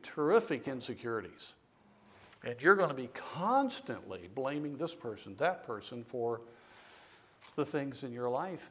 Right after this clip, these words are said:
and you just aren't going to, you're not gonna get freedom that way. Now, one of the things that is very, uh, important here is to the comparison.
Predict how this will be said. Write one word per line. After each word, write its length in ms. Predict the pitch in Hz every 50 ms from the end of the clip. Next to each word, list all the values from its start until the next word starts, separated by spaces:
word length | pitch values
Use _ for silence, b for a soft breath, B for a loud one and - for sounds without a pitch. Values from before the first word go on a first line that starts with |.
| -
and 200 | 120 117 113 110
you 100 | 110 117
just 360 | 113 104 - 131 113 - - - 95
aren't 220 | 104 107 110 - -
going 280 | 117 113 120 117 113
to, 200 | 110 117 110 101 - B B B B B 120 101
you're 180 | 104 117 113 117
not 220 | 123 123 123 123
gonna 200 | - 143 135 131
get 200 | 123 123 123 120
freedom 460 | - - - 127 127 117 117 107 98 - - - -
that 240 | 120 110 107 104 -
way. 260 | 104 98 - 95 - - - _ B B B B B B B B B B B B B B B B
Now, 220 | 196 175 151 139 - - - - -
one 180 | 139 147 165 165
of 60 | 156
the 60 | 139
things 340 | - - 160 143 147 156 143
that 140 | 135 131 113
is 180 | 120 117 107 113
very, 420 | 113 131 127 123 127 127 123 120 117 - - - - _ _ _ _ _ _ _ _ _ _ _ _ _ _ - - -
uh, 300 | - 117 107 98 98 95 - - - - -
important 720 | 123 123 113 113 107 101 - - - 151 147 127 127 123 98
here 360 | - 131 127 113 117 120 123 -
is 260 | 131 123 117 117 -
to 400 | - - - 139 127 123 120 120 120
the 100 | 123 123
comparison. 720 | 117 - 160 143 123 - 165 165 147 127 110 - - 120 107